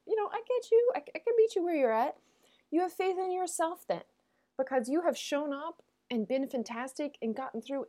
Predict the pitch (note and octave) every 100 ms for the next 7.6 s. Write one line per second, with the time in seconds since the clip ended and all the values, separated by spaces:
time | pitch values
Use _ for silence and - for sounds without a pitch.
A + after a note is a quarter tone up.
0 | - D#4+ D#4+ A#3+ A3+ - A#3+ A#3+ F3 -
1 | F3 E3 - E3+ E3+ B3+ - _ _ _
2 | C4 B3 A3+ - _ _ - B3 C#4+ C#4+
3 | C#4 D#4+ E4+ - _ _ - F#3+ G3 C4
4 | C#4 C4 B3+ A#3 A#3 A#3 A3 A#3 D#4+ F#4+
5 | _ _ - E3+ F3+ C4 C4+ C#4 C4 A3
6 | G#3 G#3+ G#3+ G#3 - G4 - F3+ E3+ -
7 | F3+ - B3 G#3+ A#3